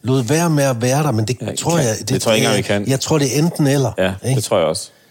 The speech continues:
Speaker 2: Det tror jeg også.
Speaker 1: Øh.
Speaker 2: Og de unge er jo for længst videre. Altså, de gider jo heller ikke det der, vel? De er jo meget længere. Sådan noget, det nye, det der hedder Be Real.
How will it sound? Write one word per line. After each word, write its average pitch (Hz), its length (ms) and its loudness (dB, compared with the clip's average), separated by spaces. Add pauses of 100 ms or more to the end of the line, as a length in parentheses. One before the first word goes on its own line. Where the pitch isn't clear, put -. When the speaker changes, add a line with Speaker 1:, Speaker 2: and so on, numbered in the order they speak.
Speaker 2:
Det 107 100 -8
tror - 140 -8
jeg - 60 -6
også. 104 680 -2
Speaker 1:
Øh. 98 60 -4 (200)
Speaker 2:
Og 98 120 -4
de 104 160 -4
unge 113 280 0
er 127 40 2
jo 107 60 0
for 101 160 -4
længst 107 560 -2
videre. 104 400 2
Altså, 85 180 -4
de 113 200 -4
gider 117 260 0
jo 98 60 2
heller 123 180 2
ikke 101 120 0
det 95 140 -8
der, - 140 -6 (240)
vel? 95 100 -6 (720)
De 117 60 -4
er 113 40 0
jo - 20 -2
meget 95 320 -2
længere. 101 300 -2
Sådan 127 180 -2
noget, 117 160 0 (200)
det 120 80 0
nye, 127 280 0
det 143 160 -2
der 127 140 4
hedder 120 200 2
Be 104 340 -2
Real. 127 300 2